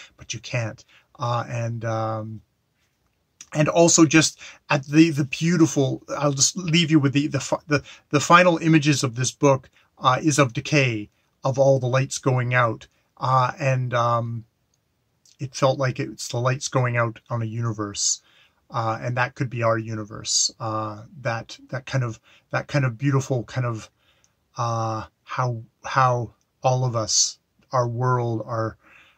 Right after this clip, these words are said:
uh, all of this civilization, uh, our existence of human beings in general is just, we are a blip in time, and when we're gone, everything will grow over and the lights will go out.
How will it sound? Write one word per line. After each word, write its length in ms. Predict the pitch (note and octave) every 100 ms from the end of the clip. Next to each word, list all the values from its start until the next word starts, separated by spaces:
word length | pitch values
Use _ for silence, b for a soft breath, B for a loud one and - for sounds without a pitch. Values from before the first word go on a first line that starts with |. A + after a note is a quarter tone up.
| b -
uh, 400 | A#2+ - C3+ C#3
all 280 | C#3+ C#3+ C3+
of 80 | C3
this 180 | C3
civilization, 1080 | - D3+ C3+ B2+ B2 B2+ C3+ - B2+ A#2 A2 - _ _ _
uh, 420 | B2+ A#2+ A#2 A#2 -
our 200 | C#3+ -
existence 500 | D3 B2 D3 - C#3+
of 80 | C3
human 300 | B2+ C#3 C3
beings 460 | A2+ C3+ C3 B2 C3
in 100 | A#2+
general 440 | B2+ B2+ A#2+ A2+
is 200 | C3+ A2
just, 240 | - - - _ B2+
we 180 | C3
are 180 | A#2+ A#2
a 140 | A2 G#2+ _
blip 380 | C3+ C3+ C3+ _
in 160 | B2+ A#2+
time, 680 | - B2 B2 A#2+ A#2+ A2+ - B B B
and 140 | A#2+
when 200 | B2 B2+
we're 160 | A#2+ A#2
gone, 560 | B2 B2 A#2+ A#2 A2+ - _ _ _
everything 420 | B2 C3+ - B2
will 120 | A#2
grow 380 | A2 A#2+ A#2+ A#2
over 500 | A#2+ A#2 A2 A2 G#2 _ _ _ _
and 380 | A#2+ A2 G#2+ - _ _ _ _ _ _ _ _ _ _
the 80 | A#2+
lights 360 | A#2 A2+ - A#2
will 80 |
go 220 | G2+ A2 G#2+
out. 340 | G#2 G#2+